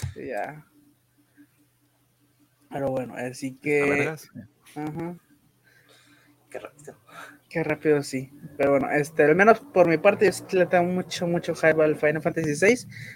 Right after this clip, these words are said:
Speaker 1: Más que nada porque yo fui de los que empezó con esta, de los primeros cuatro. Y sí es como que me recuerda mucho a eso, obviamente, pero con gráficas mejoradas. <laughs> Muy mejoradas. Este, así que,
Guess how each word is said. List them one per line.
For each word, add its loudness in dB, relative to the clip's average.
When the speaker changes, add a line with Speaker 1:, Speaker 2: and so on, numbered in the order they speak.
Speaker 1:
Más 6
que 8
nada 12
porque 2
yo 6
fui 6
de 12
los 4
que 0
empezó 0
con 2
esta, 2
de -4
los -6
primeros 4
cuatro. 6
Y -16
sí -12
es -10
como -6
que 4
me 6
recuerda 4
mucho 2
a 8
eso, 2
obviamente, 4
pero -4
con -10
gráficas -2
mejoradas. -4
<laughs> -14
Muy 0
mejoradas. -6
Este, -2
así -4
que, -4